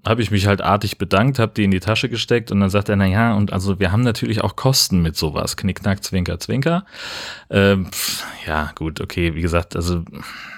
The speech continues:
ich hatte einen guten Tag, ich habe ihm irgendwie, weiß ich nicht, einen Zehner gegeben oder was, er war zufrieden, hat da auch nichts weiter zu gesagt und ist dann, äh, ja, also klar, fühlt mich jetzt nicht bedrängt, dass ich irgendwie,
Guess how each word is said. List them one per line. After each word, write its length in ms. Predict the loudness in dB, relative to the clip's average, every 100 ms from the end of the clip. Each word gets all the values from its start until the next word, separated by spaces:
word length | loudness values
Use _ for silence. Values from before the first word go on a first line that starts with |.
| -18 -8
ich 140 | 0 2
hatte 140 | 4
einen 80 | 4
guten 220 | 2 2
Tag, 260 | 2 2 2
ich 160 | 2
habe 160 | 2 4
ihm 120 | 4
irgendwie, 460 | 4 2 2 0 -2
weiß 320 | -10 -4 -2
ich 60 | 0
nicht, 200 | -2 -6
einen 80 | -4
Zehner 300 | 2 2 2
gegeben 440 | 0 0 0 0
oder 200 | 0 -2
was, 200 | -2 -2
er 160 | -4 -4
war 120 | -4
zufrieden, 580 | -6 -2 2 2 2 -2 -16 -20 -20 -4
hat 160 | 2
da 100 | 4
auch 140 | 4 2
nichts 220 | 2 2
weiter 240 | 4 2
zu 140 | 2 0
gesagt 400 | 2 2 2 -2
und 120 | -2
ist 160 | 0
dann, 360 | 2 4 2 0
äh, 340 | -2 0 0 -4 -12 -20 -20 _ _ -20 -20 _ -10
ja, 240 | -6 -6 -8 -6
also 340 | -2 0 0 -6 -18 -20 _ _ _
klar, 360 | -4 -2 0 -4 -8 -12
fühlt 380 | -2 2 2
mich 120 | 4 2
jetzt 200 | 2 0
nicht 180 | 0
bedrängt, 480 | 0 2 2 4 4
dass 160 | 2 2
ich 180 | -2 0
irgendwie, 440 | 0 0 0